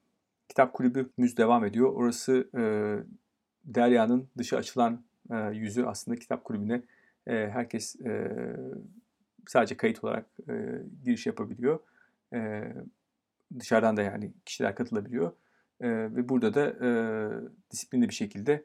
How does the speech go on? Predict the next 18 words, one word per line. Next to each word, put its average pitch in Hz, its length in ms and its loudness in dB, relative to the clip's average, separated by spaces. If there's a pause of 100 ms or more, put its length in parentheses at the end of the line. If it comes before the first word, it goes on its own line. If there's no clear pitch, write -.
(160)
her 131 200 0
ayın, 117 340 -2 (220)
e, 107 180 -4
son 123 240 2
çarşambası, 104 720 -2 (420)
e, 123 100 -6
toplantılarımızı 120 580 0
gerçekleştiriyoruz. 120 720 -2 (220)
Burada 113 180 0
da 127 40 2
güzel 123 340 2
bir, 120 180 -2 (460)
e, 113 160 -4
paylaşım 117 500 0
ve 117 80 -2
toplu, 120 480 -4
e, - 20 2
öğrenme, 110 640 -2